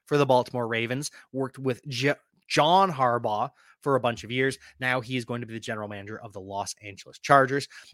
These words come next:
And congrats to Sherrone Moore. Sherrone Moore going to be with Michigan for five years. Five-year contract for the new head coach, former offensive coordinator, promoted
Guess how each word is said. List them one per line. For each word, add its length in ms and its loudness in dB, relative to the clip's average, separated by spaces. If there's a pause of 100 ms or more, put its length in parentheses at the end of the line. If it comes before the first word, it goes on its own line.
And 200 2
congrats 500 2
to 60 -6
Sherrone 440 2
Moore. 260 -2
Sherrone 320 -4
Moore 200 -2
going 220 -6
to 160 -10
be 200 -10
with 200 -10
Michigan 360 -6
for 200 -8
five 600 0
years. 680 -2 (240)
Five-year 320 -4
contract 460 -8
for 100 -20
the 80 -14
new 140 -10
head 180 -12
coach, 220 -8
former 320 -4
offensive 340 -6
coordinator, 480 -4
promoted 600 4